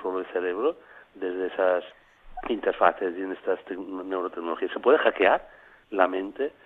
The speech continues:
¿Y, y quién hay, quién estará detrás, ¿no? En un contexto, eh, geopolítico en el que vemos que, bueno, tenemos algunas grandes potencias, ¿no? Estados Unidos, eh, China, Europa, ¿no? Que, que van, van atra-, van detrás de esta,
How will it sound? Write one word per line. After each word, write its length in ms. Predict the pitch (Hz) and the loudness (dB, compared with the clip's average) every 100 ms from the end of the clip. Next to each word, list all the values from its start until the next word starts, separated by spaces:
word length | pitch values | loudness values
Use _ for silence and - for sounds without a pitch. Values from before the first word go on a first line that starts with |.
| - - _ | -20 -20 _
¿Y, 240 | 117 131 | -12 -10
y 40 | - | -2
quién 200 | - 123 | 4 6
hay, 220 | 135 123 | 6 2
quién 200 | - 143 | -2 -2
estará 260 | 135 139 127 | 4 8 8
detrás, 440 | 113 120 123 95 | 8 8 8 8
¿no? 260 | 92 113 127 | 2 -2 -2
En 100 | 98 | -4
un 160 | 98 | -8
contexto, 720 | 92 98 107 - - 117 123 - - - - _ - | -6 -4 -2 -4 0 2 2 0 -16 -20 -20 _ -12
eh, 120 | 98 - | -10 -2
geopolítico 540 | 104 95 98 95 107 | -2 0 -2 -2 0
en 60 | 120 | 2
el 80 | 113 | 2
que 100 | 107 | 2
vemos 380 | 98 101 110 - | 2 2 0 0
que, 200 | 110 101 | 0 0
bueno, 320 | 98 104 80 _ | 0 -2 -4 _
tenemos 240 | 85 87 95 | -12 -6 -4
algunas 340 | 95 95 92 | -2 -2 -2
grandes 280 | 98 98 95 | -2 -4 -6
potencias, 560 | 104 117 131 - 139 | 0 2 2 2 0
¿no? 260 | 113 131 180 - | 0 -6 -8 -12
Estados 260 | - 87 | -8 -6
Unidos, 500 | 87 104 120 120 127 - _ - - - - _ | -6 -4 -2 -4 -6 -10 _ -20 -20 -20 -20 _
eh, 260 | - - 80 - | -20 -12 -12 -8
China, 320 | - 117 127 - _ - | -4 -2 -4 -6 _ -8
Europa, 520 | 82 101 104 117 131 | -2 -2 2 0 0
¿no? 120 | 104 | -6
Que, 120 | - - - | -8 -12 -8
que 80 | - | 4
van, 260 | 95 104 - - | 4 4 -6 0
van 200 | 101 107 | 2 4
atra-, 260 | 95 113 - 107 - | 4 4 0 -8 -2
van 200 | 101 117 | 4 6
detrás 400 | 120 123 131 117 | 6 8 8 6
de 100 | 117 | -2
esta, 420 | - 120 117 117 | 0 8 8 8